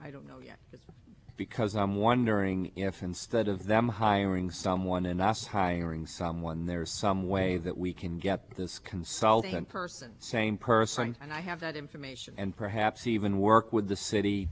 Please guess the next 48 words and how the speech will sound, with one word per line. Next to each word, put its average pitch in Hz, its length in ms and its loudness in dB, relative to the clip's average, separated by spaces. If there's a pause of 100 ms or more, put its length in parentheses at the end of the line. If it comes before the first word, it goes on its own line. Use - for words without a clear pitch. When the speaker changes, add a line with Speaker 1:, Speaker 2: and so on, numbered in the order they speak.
(100)
Speaker 2:
to 90 440 0 (880)
not 98 300 4
have 101 260 2
to - 80 -6
pay 95 280 2
twice 110 540 6
if 95 140 -2
the - 80 -6
Speaker 1:
Right. 151 100 -4
Speaker 2:
person's 101 460 -2
in 95 160 -2
town, 95 360 2
that 98 200 2
kind 95 240 2
of 87 80 -2
thing, 92 300 0
and 90 120 -2
then, 87 300 -2 (460)
uh, 82 160 -4
we're 95 200 4
all 101 200 10
the 98 80 0
same 98 300 0
city 104 380 0
and 87 200 -2 (120)
all 92 220 2
the 90 100 -4
same 90 260 -6
Speaker 1:
Exactly. - 180 -6
Speaker 2:
taxpayers, 80 640 -8
so 78 260 -10 (100)
Speaker 1:
Yeah, - 120 -16
Speaker 2:
I'm 85 80 -8
Speaker 1:
so 95 60 -4
Speaker 2:
wondering 90 160 -2
Speaker 1:
I - 20 -4
Speaker 2:
if 87 60 -8
Speaker 1:
have 90 80 -8
Speaker 2:
that's 85 200 -6
Speaker 1:
his - 20 -16
Speaker 2:
a - 40 -14
Speaker 1:
name - 100 -10
and 80 100 -2
his 78 100 -6
Speaker 2:
possibility. 151 340 -12
Speaker 1:
information, 147 320 -16
and 135 120 -14
I'll 135 200 -12